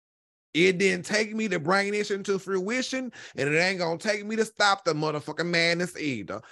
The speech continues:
I'm gonna, hmm. Prote-, um,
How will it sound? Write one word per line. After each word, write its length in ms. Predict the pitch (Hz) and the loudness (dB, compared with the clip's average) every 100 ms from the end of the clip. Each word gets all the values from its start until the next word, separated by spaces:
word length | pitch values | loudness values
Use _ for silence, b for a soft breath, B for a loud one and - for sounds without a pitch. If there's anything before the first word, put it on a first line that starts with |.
| B - | B -10
I'm 220 | - 151 151 | -4 -2 -2
gonna, 220 | 147 151 | -2 -4
hmm. 500 | 180 185 160 139 139 135 _ _ _ _ _ _ _ _ _ _ _ | -4 -4 -4 -4 -8 -14 _ _ _ _ _ _ _ _ _ _ _
Prote-, 260 | 151 139 117 B - | -6 -6 -16 B -4
um, 420 | - 135 131 127 | 2 2 2 -4